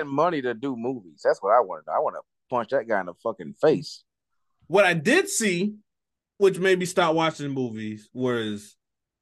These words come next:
Speaker 2: Avatar: The Last Airbender.
Speaker 1: Oh, is that on Netflix? The Netflix one?
Speaker 2: No, he made that movie that went to theaters.
Speaker 1: Oh.
Speaker 2: And that
Speaker 1: Oh.
Speaker 2: was
Speaker 1: Oh.
Speaker 2: terrible.
Speaker 1: Yeah. Yeah, he did.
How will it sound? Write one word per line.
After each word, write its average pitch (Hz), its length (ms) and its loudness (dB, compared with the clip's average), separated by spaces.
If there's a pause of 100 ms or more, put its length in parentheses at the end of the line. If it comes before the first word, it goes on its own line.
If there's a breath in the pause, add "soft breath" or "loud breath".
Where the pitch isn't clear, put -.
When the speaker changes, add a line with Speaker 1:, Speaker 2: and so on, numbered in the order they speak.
(240)
Speaker 2:
Avatar: 160 600 2
The 117 80 -6
Last 120 260 -4
Airbender. 127 540 -8 (1040)
Speaker 1:
Oh, 113 160 4
is 104 60 0
that 131 100 4
on 117 140 2
Netflix? 170 460 -4
The 202 80 -12
Netflix 170 420 -4
one? 180 160 -8 (180)
Speaker 2:
No, 101 640 -6
he 120 240 -4
made 107 320 -4
that 127 260 -2
movie 107 440 -4
that 95 200 -8
went 104 220 -8
to - 160 -18
theaters. 98 540 -6 (580)
Speaker 1:
Oh. 104 220 4
Speaker 2:
And 98 240 -4
that 139 300 2 (420)
Speaker 1:
Oh. 101 360 2 (240)
Speaker 2:
was 104 260 -6
Speaker 1:
Oh. 220 260 2 (280)
Speaker 2:
terrible. 135 840 4 (360)
Speaker 1:
Yeah. 131 120 -4 (220)
Yeah, 123 280 4
he 110 80 2
did. 90 340 -6